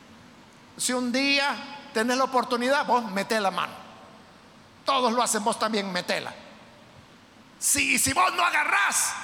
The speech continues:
otro más vivo que vos va a llegar y va a agarrar. Entonces vos, avivá".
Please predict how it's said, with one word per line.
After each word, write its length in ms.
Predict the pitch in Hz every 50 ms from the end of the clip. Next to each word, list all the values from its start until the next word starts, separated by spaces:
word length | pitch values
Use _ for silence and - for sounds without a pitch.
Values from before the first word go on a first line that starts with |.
| - - - - -
otro 260 | 262 269 269 254 247
más 160 | 247 233 214
vivo 240 | 214 262 262 247 233
que 80 | - 220
vos 200 | 220 247 233 233
va 80 | 214
a 20 | 214
llegar 260 | 208 202 226 226 233
y 40 | 220
va 100 | 214 202
a 20 |
agarrar. 300 | 190 190 175 180 156 - - - - - - - - - - - - - - - - - - - - - - - - - - -
Entonces 220 | - 190 185 143
vos, 280 | 156 302 302 - - - - - - - - -
avivá". 420 | 156 - 170 180 196 277 254 -